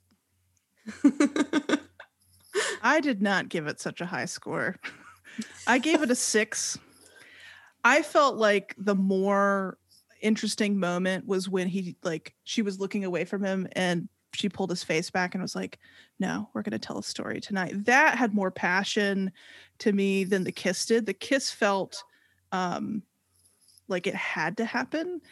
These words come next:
Speaker 2: And I actually would have loved it had the dance ended and then they kissed, because then it would have felt like I didn't just get swept up in the dance.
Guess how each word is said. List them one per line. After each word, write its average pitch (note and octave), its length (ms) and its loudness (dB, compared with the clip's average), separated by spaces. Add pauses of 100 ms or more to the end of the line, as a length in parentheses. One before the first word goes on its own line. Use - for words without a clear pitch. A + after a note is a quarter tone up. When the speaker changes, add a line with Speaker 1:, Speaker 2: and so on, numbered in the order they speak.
(180)
Speaker 2:
And A3 100 6
I A3 100 8
actually C4 360 4
would A#3+ 160 6
have G3+ 140 0
loved F#3+ 320 2
it G3 200 0
had G3+ 220 -2
the G3 80 0
dance G3 400 0
ended F#3+ 400 0
and G3 240 0
then E3+ 220 -2
they A3+ 120 0
kissed, D#4 400 -4
because G#3+ 280 0
then A3 180 6
it A#3 80 2
would G#3 80 2
have G#3 100 -2
felt G3 240 0
like F#3+ 220 2
I F#3+ 80 4
didn't G3+ 200 2
just G3 180 -4
get - 140 -2
swept G3 280 -4
up F#3 140 -4
in F#3 100 -6
the F3+ 80 -6
dance. F#3 600 -4